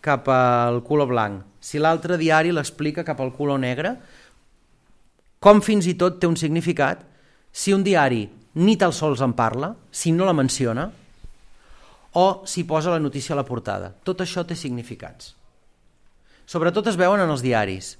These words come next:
també es veu a les ràdios i a les teles, però als diaris es veu molt perquè és palpable, tu pots tenir el diari a les mans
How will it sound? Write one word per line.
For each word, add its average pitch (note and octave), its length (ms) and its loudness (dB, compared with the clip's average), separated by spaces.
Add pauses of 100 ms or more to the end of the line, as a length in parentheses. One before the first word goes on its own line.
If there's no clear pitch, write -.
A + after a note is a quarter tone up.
(140)
també B2 160 0
es C#3 80 -2
veu D3+ 80 0
a D#3+ 80 2
les D3 100 0
ràdios C3 320 -2
i D3+ 60 -4
a B2 80 -4
les A#2 160 -8
teles, G2 240 -8
però C#3+ 160 -4
als B2+ 160 -2
diaris D#3 340 2
es D3 140 -2
veu D3+ 160 2
molt D3+ 240 0
perquè C3 180 -4
és - 80 -4
palpable, A2+ 540 -2
tu - 100 -12
pots - 220 -10
tenir A#2 160 -4
el A#2 80 -4
diari A#2 160 -2
a A#2+ 80 -4
les A2 100 -8
mans A2 360 -8